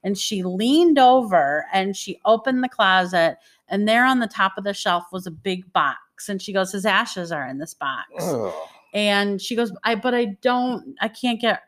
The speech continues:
Speaker 1: I can't, I don't, I can't do it yet. Like, I just
Speaker 2: Oh,
Speaker 1: can't."
Speaker 2: well, I understand that.
Speaker 1: And he was like, "Look it, what good am I in the closet?"
Speaker 2: Right.
Speaker 1: You know? So
Speaker 2: Well,
Speaker 1: she
Speaker 2: bo-
Speaker 1: ended up,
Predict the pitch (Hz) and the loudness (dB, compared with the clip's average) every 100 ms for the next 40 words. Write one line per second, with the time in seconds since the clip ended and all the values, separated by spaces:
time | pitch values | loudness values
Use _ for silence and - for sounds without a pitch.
0 | - - - 262 294 208 143 190 214 185 | -12 -12 -6 -2 0 0 0 0 0 -2
1 | 165 - 202 - 247 214 240 262 - - | -8 -8 -8 -4 -6 -4 -2 0 0 -4
2 | 131 110 156 165 180 208 226 - 277 285 | -12 -10 -8 -4 -2 -2 -4 -6 -4 0
3 | - 156 139 107 - 82 78 208 220 220 | 4 4 2 0 -4 -10 -6 -2 0 0
4 | 214 - _ - 190 - 254 240 233 202 | -2 -6 _ -20 -14 -6 0 0 0 0
5 | 196 196 - 202 202 190 139 95 - _ | 0 -2 -8 -2 0 0 -2 -6 -10 _
6 | _ 175 180 254 269 - 277 302 294 214 | _ -12 0 0 0 0 4 6 6 4
7 | 190 190 185 185 170 - - 294 320 320 | 4 2 0 0 -4 -8 -10 -4 0 4
8 | 320 240 160 98 98 - - - 208 226 | 4 2 0 2 2 0 -4 -10 -6 -4
9 | 220 196 190 180 190 196 _ - _ _ | -2 0 0 0 0 -4 _ -20 _ _
10 | - 202 185 185 - 240 220 214 208 190 | -4 0 0 -2 -4 -2 2 2 2 0
11 | 175 165 - | 0 0 -4